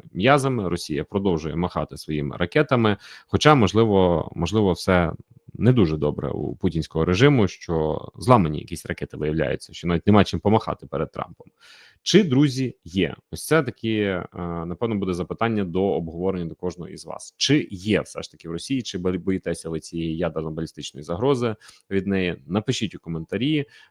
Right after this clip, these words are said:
е, до цього відео. Я ж буду радий, е, і готовий прокомунікувати, продискутувати ці питання разом із вами у коментарях. Тож очікую на них і дякую вам за увагу. Е, підписуйтеся на Третю Світову,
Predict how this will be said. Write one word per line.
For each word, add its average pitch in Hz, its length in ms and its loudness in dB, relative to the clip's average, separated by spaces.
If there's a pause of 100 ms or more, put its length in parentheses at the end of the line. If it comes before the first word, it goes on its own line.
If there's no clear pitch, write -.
е, 104 200 2
до 104 120 -4
цього 98 260 -6
відео. 87 360 -6
Я 98 180 -2
ж 92 100 -8
буду 87 580 -6 (200)
радий, 92 640 -2
е, - 40 -20 (460)
і 90 100 -16
готовий 92 400 -4
прокомунікувати, 87 920 -6
продискутувати 85 1600 -6
ці - 160 -16
питання 90 380 -10
разом 78 280 -14
із 73 100 -18
вами 85 260 -10
у 85 100 -10
коментарях. - 560 -18 (400)
Тож 107 140 4
очікую 113 380 2
на 107 100 4
них 156 320 2
і 98 180 0
дякую 95 260 0
вам 104 100 -2
за 123 100 -4
увагу. 131 400 -2 (240)
Е, 87 460 -2
підписуйтеся 101 520 -4
на 87 120 -2
Третю 85 280 -8
Світову, 117 520 -4